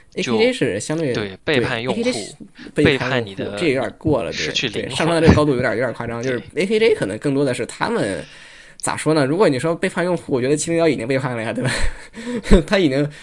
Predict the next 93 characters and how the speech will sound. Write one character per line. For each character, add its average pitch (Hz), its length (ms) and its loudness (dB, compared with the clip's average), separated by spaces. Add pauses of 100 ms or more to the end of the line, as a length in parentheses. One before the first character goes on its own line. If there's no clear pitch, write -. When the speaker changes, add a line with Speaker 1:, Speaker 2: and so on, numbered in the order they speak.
(280)
Speaker 2:
不 160 80 -2
用 185 140 4
纠 175 120 2
结 160 100 6
版 151 220 2
本 107 140 -2
了。 87 60 -6
Speaker 1:
对。 - 20 -6
Speaker 2:
七 - 120 -4
零 165 120 0
幺 165 260 2
从 156 280 -10
澳 170 140 2
产 110 260 -4
第 147 100 2
一 151 40 4
批 147 140 0
开 135 120 -2
始， 120 80 0
我 107 60 0
觉 113 60 -2
得 113 80 0
已 113 80 -2
经 110 120 -6
背 117 120 0
叛 113 160 -6
了。 - 120 -10 (580)
<laughs> - 760 -8
但 165 140 0
是 151 120 0
呢， 120 260 0
没 123 140 -2
有 170 60 4
人 139 100 2
会 143 80 2
说 151 160 0
这 151 60 4
件 117 140 2
事 107 120 -6
情， 82 180 -12
因 160 100 -4
为 135 140 0
Speaker 1:
对。 - 320 -12
Speaker 2:
主 - 100 -8
要 113 80 0
是 160 60 0
七 175 160 -2
零 202 100 0
幺 202 80 0
它 202 160 -6
没 160 120 0
有 139 120 4
这 247 160 -2
么 147 140 0
固 170 220 -2
定、 147 200 2
这 160 80 -4
么 156 180 0
垂 - 320 -2
直 147 80 0
的 135 80 2
一 - 20 2
些 139 80 2
用 147 180 2
户， 135 240 -4
就 139 80 0
是 127 220 0 (220)
A - 80 -2
K 233 120 -2
G 269 180 4 (420)
爱 - 120 4
好 123 180 4
者， 78 180 -6
他 - 160 -6
们 196 300 -2 (160)
更 190 140 0
多 170 100 2
的 165 100 4
是 147 140 -2
耳 90 160 -2
机 113 120 -4
发 147 120 -2
烧 160 100 4
友， 123 120 4
喜 - 160 -6
欢 101 100 -4
各 151 140 -2
种 226 40 0
各 135 60 -2
样 104 140 -2
的 98 60 -4
耳 64 140 -6
机。 - 220 -16